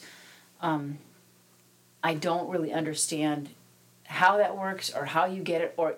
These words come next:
if your Bitcoin has cash value, or is it only transferred within the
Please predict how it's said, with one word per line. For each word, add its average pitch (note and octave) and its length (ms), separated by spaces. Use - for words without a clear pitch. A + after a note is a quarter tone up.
if A3 320
your F3+ 500
Bitcoin D3 720
has D#3 540
cash E3+ 460
value, C#3 580
or F#3 200
is F3+ 160
it - 160
only F#3+ 320
transferred D3+ 600
within E3+ 880
the D3 380